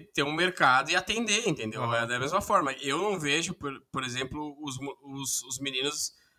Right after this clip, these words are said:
Speaker 1: atendendo casamento com live, por exemplo, mas não acho que é algo absurdo,
Speaker 2: Sim.
Speaker 1: né? Que é o que o Anthony falou, tipo, ah, eu tô vendo um casamento na live, por que que eu não vou tá lá? Porque, tipo, eu não quero passar doença e tal,
Speaker 2: Aham.
Speaker 1: mas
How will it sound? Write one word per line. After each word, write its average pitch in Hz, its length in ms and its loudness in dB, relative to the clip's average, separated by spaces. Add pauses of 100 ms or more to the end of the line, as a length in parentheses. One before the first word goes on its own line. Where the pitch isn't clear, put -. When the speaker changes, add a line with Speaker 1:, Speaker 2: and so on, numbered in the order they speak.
(140)
Speaker 1:
atendendo 135 480 2
casamento 156 680 4
com 208 140 -6
live, 190 340 8
por 123 160 -4
exemplo, 113 300 -4
mas 117 320 2 (500)
não 139 320 6
acho 139 380 10
que 190 160 4
é 196 120 10
algo 175 360 10
absurdo, 196 600 2 (140)
Speaker 2:
Sim. - 80 -6
Speaker 1:
né? 117 180 -2
Que - 80 -2
é 123 40 6
o 120 80 6
que - 100 0
o 135 100 8
Anthony 147 240 0
falou, 185 440 6
tipo, 131 420 -2 (260)
ah, 123 200 10
eu 117 100 2
tô 143 140 2
vendo 151 180 2
um 151 60 0
casamento 147 340 2
na 139 100 8
live, 135 300 6
por 123 120 -4
que 135 100 -10
que 151 80 -4
eu 151 40 0
não 143 100 -2
vou 135 120 0
tá 139 160 4
lá? 120 240 8
Porque, 127 420 -4
tipo, 127 360 -2
eu 120 60 -2
não 123 100 -10
quero 131 180 0
passar 143 280 0
doença 156 420 0
e 131 60 0
tal, 127 160 6
Speaker 2:
Aham. 117 60 2
Speaker 1:
mas 113 200 -4